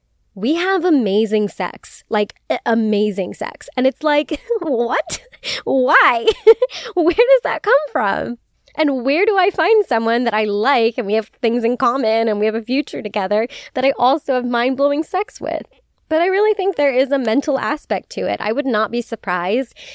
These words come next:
if, like, the next time you do it, or maybe if you have,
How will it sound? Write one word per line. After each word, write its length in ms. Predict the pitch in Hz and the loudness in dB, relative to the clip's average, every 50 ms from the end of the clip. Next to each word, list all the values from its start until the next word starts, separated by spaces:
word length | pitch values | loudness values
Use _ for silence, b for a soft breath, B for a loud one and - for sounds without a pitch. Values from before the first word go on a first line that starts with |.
| B | B
if, 160 | - 226 220 - | -4 -4 -2 0
like, 340 | 220 208 196 - _ - _ _ _ _ _ _ _ _ _ | -2 -2 -2 -4 _ -18 _ _ _ _ _ _ _ _ _
the 140 | 190 190 214 | -6 -4 -2
next 480 | 220 214 208 214 233 277 - - - - | -2 0 0 -2 -2 -4 -8 -12 -12 -6
time 280 | - 285 285 285 285 | -4 0 0 0 0
you 140 | 285 285 277 | 0 -2 -2
do 180 | 254 277 277 285 | 0 0 2 2
it, 280 | 277 277 277 277 262 233 | 4 4 4 4 4 2
or 340 | 202 190 190 185 190 - - _ _ _ | 2 2 2 2 0 -2 -6 _ _ _
maybe 180 | - 302 339 339 | -8 -6 -4 -4
if 100 | 349 - | -4 -2
you 140 | 302 302 294 | -4 -2 -2
have, 280 | 294 285 277 262 - | -2 -2 -2 -4 -6